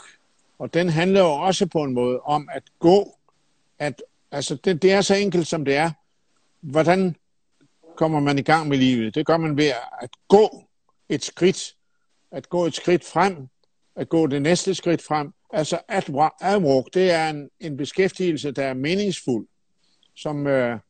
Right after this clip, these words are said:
har noget at gøre med, at man finder livet hver dag. At man finder en ende at starte fra hver dag. Det er vigtigt. Det er også vigtigt her i den her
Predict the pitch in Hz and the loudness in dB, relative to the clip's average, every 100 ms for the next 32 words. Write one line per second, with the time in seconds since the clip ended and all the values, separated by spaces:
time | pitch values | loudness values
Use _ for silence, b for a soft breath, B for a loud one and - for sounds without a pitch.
0 | _ _ 151 156 185 180 170 170 165 156 | _ _ -4 2 2 4 4 4 2 2
1 | 139 135 139 123 - _ _ _ _ 175 | -2 -4 -6 -8 -12 _ _ _ _ -2
2 | 175 151 160 151 139 131 147 135 131 113 | 0 0 0 2 0 2 0 0 -2 -4
3 | _ _ _ _ _ 127 131 131 170 143 | _ _ _ _ _ -14 -12 -4 0 2
4 | 127 127 135 151 165 135 120 - 143 190 | 0 0 0 2 0 -2 -6 0 6 6
5 | 196 151 139 113 131 185 220 156 123 98 | 6 4 0 0 0 2 4 2 -2 -4
6 | _ _ _ _ _ _ _ _ _ _ | _ _ _ _ _ _ _ _ _ _
7 | _ 175 175 165 165 147 156 156 170 165 | _ 0 2 0 -4 -4 -4 -4 -4 -4
8 | 165 156 147 135 139 139 123 113 | -2 -2 -2 -4 -8 -8 -6 -10